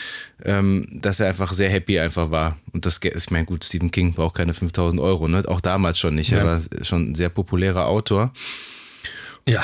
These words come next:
Speaker 1: Und, äh, Frank Darabont hat das, äh, Drehbuch dann fünf Jahre später in, innerhalb von acht Wochen geschrieben. Und Morgan Freeman wurde dann als erster Hauptdarsteller gecastet. Und im Buch gibt es schon einen gehörigen Unterschied, denn, denn da ist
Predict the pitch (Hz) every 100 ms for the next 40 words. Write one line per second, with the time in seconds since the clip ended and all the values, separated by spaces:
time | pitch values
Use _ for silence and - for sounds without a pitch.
0 | - 131 120 107 - 113 110 - 120 113
1 | 120 131 127 127 113 - - 104 101 127
2 | 151 135 120 104 156 147 135 110 - 110
3 | 131 160 160 151 - - 110 110 110 120
4 | 113 - 113 127 - - 107 135 127 104
5 | - 113 131 160 196 _ - _ _ _
6 | _ _ _ - - 104 104 101 113 107
7 | 117 120 107 104 107 98 87 - 104 110
8 | 113 104 - 104 - 104 101 90 - 101
9 | 113 - 135 - - - - - - -
10 | 113 113 107 - - 104 92 131 175 -
11 | 135 131 123 - 113 117 107 104 117 127
12 | 104 120 127 127 - 127 117 107 104 98
13 | 104 101 - -